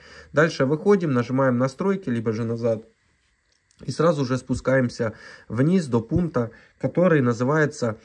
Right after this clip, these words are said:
«Расширенные настройки». Заходим в «Расширенные настройки».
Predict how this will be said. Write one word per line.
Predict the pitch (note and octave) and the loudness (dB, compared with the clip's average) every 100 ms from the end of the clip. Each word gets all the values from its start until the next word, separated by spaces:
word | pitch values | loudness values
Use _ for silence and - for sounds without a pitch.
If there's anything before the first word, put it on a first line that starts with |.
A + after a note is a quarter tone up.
| _ _ - | _ _ -6
«Расширенные | B2 C#3 - D3 C#3 C3+ | 0 0 2 0 0 0
настройки». | C3 C3+ - C3+ G#2 - - _ - | 0 -2 0 0 0 -4 -18 _ -6
Заходим | A#2 E3+ F3+ C3+ A#2+ | -2 0 0 0 2
в | |
«Расширенные | B2 B2 C#3+ B2+ | 0 0 0 2
настройки». | B2 B2 F#3 G3+ G3+ E3 | 0 -2 2 2 2 -6